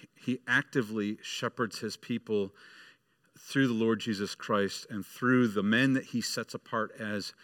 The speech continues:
elders. And, uh, Psalm seventy-eight, uh, is a beautiful psalm, and it ends like this. It says, "The Lord chose David his servant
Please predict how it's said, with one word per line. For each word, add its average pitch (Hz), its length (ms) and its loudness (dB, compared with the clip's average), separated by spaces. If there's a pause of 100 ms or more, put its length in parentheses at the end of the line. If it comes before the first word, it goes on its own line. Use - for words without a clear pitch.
(220)
elders. 120 580 2
And, 110 400 0 (400)
uh, 113 220 -2 (220)
Psalm 139 500 0
seventy-eight, 120 800 -2 (720)
uh, 101 260 -2 (160)
is 104 140 -6
a 107 80 0
beautiful 117 400 0
psalm, 107 400 -2
and 101 120 -2
it 110 140 -4
ends 120 300 0
like 107 180 -2
this. - 520 0 (460)
It - 80 -20
says, 120 140 -6
"The - 80 0
Lord 123 320 6
chose 143 380 4
David 127 320 4
his 120 180 2
servant 110 600 0